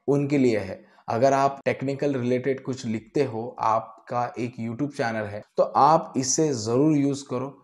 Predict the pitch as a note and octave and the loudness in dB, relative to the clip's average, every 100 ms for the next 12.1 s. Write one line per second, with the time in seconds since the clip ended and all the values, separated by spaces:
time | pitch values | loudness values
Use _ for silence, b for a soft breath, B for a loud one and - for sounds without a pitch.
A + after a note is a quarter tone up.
0 | _ - F#3 F#3+ - - C3 C3+ - E3 | _ -4 0 0 0 0 0 0 -2 -2
1 | - B2+ - C3+ D3 C#3 A#2 A2 G2+ A2 | -2 -6 -2 0 2 2 -2 -8 -8 -8
2 | B2+ C3+ B B B B2 - E3 D#3 C#3+ | -8 -12 B B B 0 4 4 4 4
3 | A#2+ A2+ A2+ A2 G2+ G#2+ A2 A2+ C3+ b | 2 0 -2 -6 -6 -4 -4 -6 -8 b
4 | - A2 A2 B2 C#3 C3+ A2+ A2 C3 C#3 | -16 -6 -2 0 0 0 0 0 -2 -2
5 | C3 A#2 A2 A2 A2 G#2 G#2+ A#2+ B2+ C#3 | -2 -2 -2 -4 -8 -10 -8 -8 -6 -6
6 | A#2 A#2+ C3+ B2+ A2 A#2 A#2+ - G#2 - | -4 -2 -2 -2 -4 -6 -6 -4 -4 -4
7 | A#2 A#2 A2 F#2 A#2 A#2+ F3+ A#2+ G2+ G2+ | -8 -8 -10 -8 -8 -8 -10 -4 -4 -4
8 | - F#2+ - b b b A#2+ A#2+ A#2 - | -10 -14 -16 b b b -2 0 -2 2
9 | C3+ B2 C#3+ C#3+ G#2+ A2 - C#3 A#2+ - | 2 4 0 2 0 -2 -4 -4 -6 -6
10 | A2+ A#2+ C#3+ B2 G#2+ G2+ A#2 A#2 C3+ - | -8 -6 -8 -8 -12 -8 -10 -6 -8 -6
11 | B2 G#2+ A2+ A#2+ A2+ G2+ F#2+ G2 - G2 | -8 -6 -2 -2 -2 -6 -8 -12 -14 -16